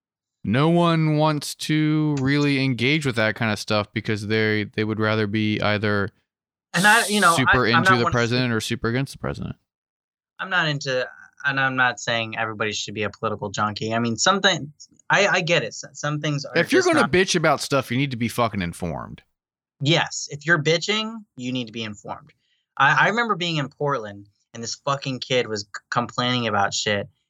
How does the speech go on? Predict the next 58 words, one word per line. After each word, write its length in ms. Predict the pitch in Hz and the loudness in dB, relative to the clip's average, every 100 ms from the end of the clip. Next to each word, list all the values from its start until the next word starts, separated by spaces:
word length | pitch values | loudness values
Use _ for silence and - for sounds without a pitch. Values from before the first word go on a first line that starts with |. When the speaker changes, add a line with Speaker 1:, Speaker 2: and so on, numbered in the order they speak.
| - | -8
Speaker 2:
And 100 | 120 | -2
then 100 | 120 | 0
the 80 | 113 | 0
guy 260 | 107 113 113 | 0 2 2
asked 320 | 110 110 - | 0 -2 -8
him 100 | 107 | -12
who 140 | 113 | -12
he's 160 | 110 101 | -12 -8
voting 320 | 104 110 107 | -4 -4 -4
for. 180 | 104 101 | -6 -4
And 60 | 101 | -4
he's 140 | 98 | -4
saying, 300 | 107 104 101 - _ | -2 -2 -4 -12 _
"I 420 | - 110 113 113 104 | 4 4 2 -4 -8
don't 320 | 101 104 101 _ _ | -6 -6 -6 _ _
vote." 300 | 107 95 - _ _ _ _ _ - | -4 -4 -8 _ _ _ _ _ -4
And 100 | 110 | -2
I 140 | 110 | 0
just 200 | 107 - | -2 -4
was 140 | 110 | -2
like, 240 | 107 104 - - - - | 0 0 -2 -8 -6 -8
<sighs> 380 | - _ _ - | -14 _ _ -2
I 100 | 131 | 2
just 140 | 143 | 4
wanted 120 | 151 143 | 4 2
to 60 | |
be 100 | 131 | 2
like, 200 | 120 110 _ _ _ - | -2 -4 _ _ _ -4
"Then 120 | 175 | -2
shut 340 | - 196 180 | -2 0 0
the 100 | 180 | -2
fuck 320 | 151 151 135 139 | -2 -2 0 -2
up, 240 | 101 - _ _ _ | -4 -6 _ _ _
you 140 | 113 113 | -10 -4
little 160 | 113 | -4
piece 260 | 107 113 - | -4 -10 -8
of 80 | - | -6
shit." 360 | - 110 107 - _ _ _ | -4 -2 -2 -6 _ _ _
And 120 | 113 117 | -8 -2
he 60 | |
had 120 | 123 | 0
a 40 | 107 | -2
skateboard 580 | - 113 110 120 120 117 | -4 -6 -8 -4 -2 0
on 140 | 117 | -2
him. 120 | 117 117 | -6 -12
Just 200 | - - | -12 -8
be 60 | |
like, 160 | 107 101 _ _ - | -8 -8 _ _ -2
"Go 180 | 143 160 | 0 2
fucking 340 | 185 185 190 | 0 0 -4
skateboard 560 | - 160 147 135 131 120 | -4 -2 -2 0 0 0
and 100 | 104 | -4
shut 300 | - 120 - | -4 -4 -8
the 60 | |
fuck 320 | - 113 104 - | -8 -8 -6 -10
up," 200 | - - _ _ - | -12 -16 _ _ -10
you 120 | 110 | -6
know? 240 | 104 101 | -6 -8